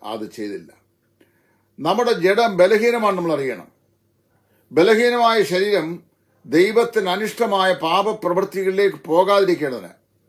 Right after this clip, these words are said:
നമ്മുടെ ചിന്തകൾ പ-, പതറിപ്പോകാതിരിക്കേണ്ടതിന് ദൈവത്തിന്റെ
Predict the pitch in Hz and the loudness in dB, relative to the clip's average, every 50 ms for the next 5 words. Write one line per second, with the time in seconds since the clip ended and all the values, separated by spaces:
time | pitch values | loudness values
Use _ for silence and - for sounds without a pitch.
0 | _ - 127 139 165 165 165 - 170 170 180 202 208 208 202 - - 143 143 127 | _ -10 -6 -4 -4 -4 -2 -2 -4 -2 -2 -2 -2 -2 -2 -4 -8 -12 -14 -8
1 | - 165 147 170 196 208 - 175 180 170 156 139 127 123 123 107 101 92 82 - | -6 -4 -2 0 0 0 0 0 0 -2 -2 -2 -4 -6 -8 -10 -10 -14 -16 -20
2 | _ _ _ _ _ _ _ _ _ _ _ _ _ _ - 107 113 127 131 135 | _ _ _ _ _ _ _ _ _ _ _ _ _ _ -10 -6 -4 -4 -2 -4
3 | 127 127 123 117 117 110 104 - | -4 -6 -8 -8 -8 -8 -8 -10